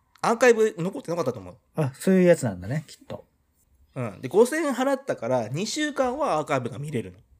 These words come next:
Speaker 2: なるほど。じゃあ、普通のライブは、そんなアーカイブなかなか見れるもんじゃないから、その辺はちょっと得してるというか、半分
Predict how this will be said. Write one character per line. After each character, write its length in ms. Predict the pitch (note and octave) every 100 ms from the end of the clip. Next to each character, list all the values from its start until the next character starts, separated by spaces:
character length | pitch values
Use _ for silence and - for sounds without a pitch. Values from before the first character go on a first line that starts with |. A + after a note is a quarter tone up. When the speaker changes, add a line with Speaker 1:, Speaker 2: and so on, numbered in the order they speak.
| _ _ -
Speaker 2:
な 120 | D#3+
る 60 | D#3
ほ 80 |
ど。 100 | D3
じ 100 | C#3
ゃ 60 | C3
あ、 40 |
普 80 | A#2
通 220 | - D#3+
の 340 | D#3 D#3 G#2+ A2 _ _ -
ラ 140 | C#3+ C3+
イ 60 |
ブ 140 | C3 C3+
は、 360 | C3 B2+ B2+ -
そ 120 | C#3
ん 60 | B2+
な 160 | A#2+
ア 40 | A#2+
ー 40 |
カ 140 | B2 A2+
イ 20 |
ブ 180 | G2+ G2
な 120 | G#2+
か 80 | G#2+
な 100 | G#2
か 80 | G#2
見 100 | G#2+
れ 60 |
る 80 | G2+
も 120 | G2
ん 20 |
じ 80 | G2
ゃ 20 |
な 80 | G2
い 60 | F#2+
か 80 | -
ら、 60 |
そ 100 | D3
の 80 | D3
辺 160 | C#3+ D#3+
は 80 |
ち 80 | D#3+
ょ 20 | A2+
っ 40 |
と 220 | - - _ _ _ _ _ _ -
得 240 | A2+ A#2
し 80 | -
て 100 | A2+
る 120 | G2+
と 80 | G#2
い 40 |
う 40 | G2
か、 120 | -
半 200 | B2 B2+
分 220 | A#2 A#2